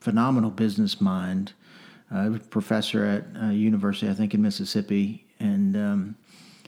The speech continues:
you know, I'm, I'm watching him do stuff with his life right now to make a difference. And so he's like, he's invested in a lot of real estate, um, rental properties and real estate in, uh, Mississippi, doing a lot of redevelopment work in inner city Mississippi,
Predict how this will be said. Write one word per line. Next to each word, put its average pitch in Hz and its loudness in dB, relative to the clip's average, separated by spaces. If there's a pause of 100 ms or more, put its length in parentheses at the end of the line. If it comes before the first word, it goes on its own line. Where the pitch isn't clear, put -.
you 117 0
know, 117 6
I'm, 123 2
I'm 120 4
watching 110 2
him 117 4
do 117 6
stuff 107 -2
with 104 -2
his 101 -2
life 110 -2
right 95 0
now 98 2
to 101 2
make 95 0
a 98 -6
difference. 113 -4
And 101 -4
so 101 -4
he's 107 0
like, 98 -2 (520)
he's 123 6
invested 107 4
in 104 4
a 101 4
lot 104 2
of 98 -2
real 107 2
estate, 104 -2 (240)
um, 98 0
rental 113 2
properties 104 0
and 104 4
real 104 4
estate 101 0
in, 101 2
uh, 98 -4
Mississippi, 104 0 (280)
doing 120 4
a 113 4
lot 107 2
of 104 0
redevelopment 107 2
work 104 -2
in 101 4
inner 110 2
city 104 0
Mississippi, 98 0